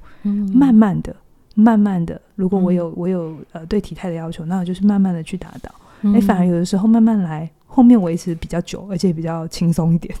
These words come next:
Speaker 1: 嗯。
Speaker 2: <laughs> 对，所以一样的，心理师也是的，哈，就是这些东西。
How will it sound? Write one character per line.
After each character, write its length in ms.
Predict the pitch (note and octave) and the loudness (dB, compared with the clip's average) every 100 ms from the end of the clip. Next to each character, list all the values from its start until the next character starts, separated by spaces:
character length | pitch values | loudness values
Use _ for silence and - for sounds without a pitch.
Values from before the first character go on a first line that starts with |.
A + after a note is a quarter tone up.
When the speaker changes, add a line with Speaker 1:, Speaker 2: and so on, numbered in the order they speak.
| G#3+ | -4
Speaker 1:
嗯。 680 | A3 A3+ A3+ A3 A3 A3 - | -2 0 0 -2 -4 -6 -4
Speaker 2:
<laughs> 40 | |
对， 180 | G3+ E3+ | -4 -4
所 120 | D#3+ G#3+ | -2 -4
以 60 | - - | -4 -4
一 120 | F#3 | 2
样 200 | A3+ A3 | 4 4
的， 140 | E3+ D#3 | 0 -2
心 180 | G#3 | 0
理 120 | G3+ E3+ | 2 0
师 320 | F3+ F3+ F#3 - | -2 -4 -4 -6
也 160 | D#3 | -8
是 240 | B2+ G3 F3+ | -4 -4 -4
的， 100 | - | -6
哈， 220 | - F3+ - | -12 -14 -8
就 160 | F3+ | -8
是 200 | E3+ F3 E3+ _ - _ _ _ _ _ - - | -4 -6 -6 _ -20 _ _ _ _ _ -20 -10
这 140 | - G3 | -4 -2
些 160 | F3 | -2
东 180 | E3+ F3 | -4 -6
西。 200 | - F3+ | -6 -10